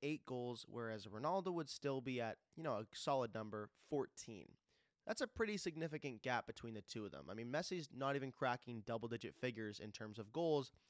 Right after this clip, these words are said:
without penalties. So, to that point, I don't think anyone is debating the fact that Ronaldo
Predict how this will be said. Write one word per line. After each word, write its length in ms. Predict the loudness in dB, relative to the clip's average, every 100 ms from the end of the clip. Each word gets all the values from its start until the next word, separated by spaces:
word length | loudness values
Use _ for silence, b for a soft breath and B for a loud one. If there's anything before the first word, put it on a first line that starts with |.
| b -10
without 360 | -4 -2 -2 0
penalties. 560 | 0 0 -2 -12 -18 -20 B B -2
So, 400 | 4 6 6 0 b b b _ _ _ _ -8
to 80 | 4
that 240 | 6 6
point, 360 | 4 4 4 2 _ b b _
I 80 | 6
don't 160 | 6 6
think 180 | 2 2
anyone 380 | 2 4 2
is 80 | 2
debating 440 | -2 0 2 2 0
the 40 |
fact 360 | -2 -2 -2 -2
that 140 | -4
Ronaldo 560 | -2 -2 0 0 -2